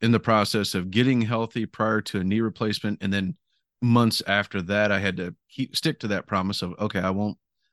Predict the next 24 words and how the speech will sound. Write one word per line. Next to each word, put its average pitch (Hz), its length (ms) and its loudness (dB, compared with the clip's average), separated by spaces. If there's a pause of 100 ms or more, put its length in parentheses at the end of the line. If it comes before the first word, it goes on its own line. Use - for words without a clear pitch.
(140)
I 110 140 2
will 113 240 2
wait 127 260 2
and 107 140 -2
celebrate 110 720 -2
something 98 560 -2
with 95 160 -6
a 92 60 -4
cigar. 98 440 -4
So - 220 -6
other 185 240 2
than 151 120 2
my 117 100 4
twenty-fifth 117 480 -2
anniversary 98 640 -4 (480)
last 95 360 0
year, 98 200 2
I 139 140 2
didn't 135 160 4
get 120 120 0
to - 60 -6
<laughs> - 180 -2
celebrate 101 480 -2
anything 107 720 0